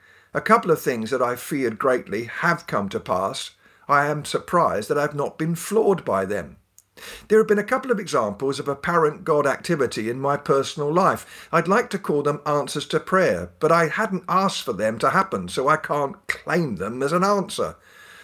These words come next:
Although I do find some strength and hope in these minor interventions, I am mostly embarrassed by them, because they seem rather trivial, silly even.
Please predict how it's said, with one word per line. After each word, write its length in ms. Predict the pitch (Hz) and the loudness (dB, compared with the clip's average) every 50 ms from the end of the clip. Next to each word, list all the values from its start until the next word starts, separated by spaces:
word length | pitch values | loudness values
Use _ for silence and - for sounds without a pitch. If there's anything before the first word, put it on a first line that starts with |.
| - _ _ _ | -20 _ _ _
Although 300 | - 151 156 202 220 226 | -2 2 4 6 6 6
I 140 | 240 226 208 | 6 4 2
do 260 | - - 190 196 190 | 2 0 0 0 0
find 320 | 165 - 170 131 120 110 107 | 0 0 0 0 0 -2 -4
some 220 | - - 117 113 | -6 -8 -8 -8
strength 460 | 110 - - - 139 135 123 90 - | -8 -10 -4 -2 -2 -2 -2 -4 -6
and 120 | 131 117 113 | -6 -6 -6
hope 400 | - - 131 104 92 87 - - | -2 -2 0 0 0 -4 -6 -8
in 180 | 120 120 113 | -6 -4 -2
these 220 | 110 117 117 113 113 | -2 -2 -2 -2 -2
minor 340 | 123 135 139 143 135 123 120 | 0 2 2 2 0 -2 -2
interventions, 960 | - 120 131 110 - 117 98 127 123 107 - - 107 92 95 95 - - - - - - _ _ _ - | -4 -6 -6 -4 -4 -4 -4 -4 -4 -4 -4 -4 -4 -4 -4 -4 -6 -10 -14 -20 -20 -20 _ _ _ 0
I 180 | - 135 135 135 | 2 2 2 4
am 240 | 120 120 120 123 | 2 0 -2 0
mostly 460 | 131 151 160 151 - - 143 117 117 113 | 2 2 2 2 0 -4 -4 -2 -2 -2
embarrassed 680 | 110 110 98 143 139 131 117 107 104 - - - _ | -2 0 0 0 2 2 0 0 -2 -6 -12 -14 _
by 220 | - 110 104 98 90 | -4 -2 -2 -2 -4
them, 300 | 90 85 82 82 85 _ _ _ _ _ - | -6 -10 -10 -12 -16 _ _ _ _ _ -10
because 300 | - 170 160 180 165 - | -8 -4 -2 0 0 2
they 140 | - 160 151 | 2 2 0
seem 400 | - - - 160 151 143 139 139 | 0 -2 -4 -4 -4 -4 0 2
rather 280 | 156 160 165 165 147 151 | 4 4 4 2 0 -4
trivial, 640 | 147 - - - 151 117 98 104 98 92 92 95 - _ _ _ _ _ _ _ | -8 -6 -4 -2 -4 -2 -2 -4 -4 -4 -6 -8 -12 _ _ _ _ _ _ _
silly 500 | - - - - 185 165 143 113 110 - | -10 -8 -2 -2 0 0 0 0 -2 -2
even. 440 | 107 117 110 87 98 90 87 85 | -4 -6 -4 -6 -6 -8 -8 -10